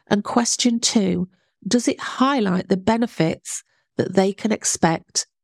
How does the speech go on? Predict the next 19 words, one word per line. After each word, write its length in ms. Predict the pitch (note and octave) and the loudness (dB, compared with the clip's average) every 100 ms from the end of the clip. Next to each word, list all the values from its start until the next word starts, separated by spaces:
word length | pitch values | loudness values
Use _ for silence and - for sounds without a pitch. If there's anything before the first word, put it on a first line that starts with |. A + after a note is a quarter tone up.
| _ | _
after 380 | F#3 F#3 - G3 | -2 -2 0 0
working 420 | F3+ E3+ - F3+ | 2 0 0 0
with 240 | F3 E3+ - | 0 0 0
you? 360 | E3 D3+ D3+ D#3+ _ _ _ | 0 0 -2 -6 _ _ _
If 100 | E4+ - | -4 0
not, 480 | E3+ E3+ - - - _ _ _ - | 0 2 -2 -4 -6 _ _ _ 0
grab 220 | A3+ B3 | 0 2
a 40 | |
drink, 460 | A#3+ F3+ F3+ F3+ - - _ | 2 2 0 -4 -8 -20 _
grab 240 | - G3 G#3+ | 0 0 0
a 60 | |
pen, 440 | - - E3 F3 F#3 _ _ | -2 2 2 0 -4 _ _
and 180 | - G3 | -2 0
do 180 | G#3+ G#3 | 2 2
a 20 | |
little 240 | G#3 G3+ G3+ | 0 -2 -2
bit 160 | F#3 | 0
of 80 | F#3+ | 0
brainstorming. 840 | E3+ D#3+ E3+ - D#3+ D#3 D#3 D3+ | 0 0 -2 0 0 2 0 0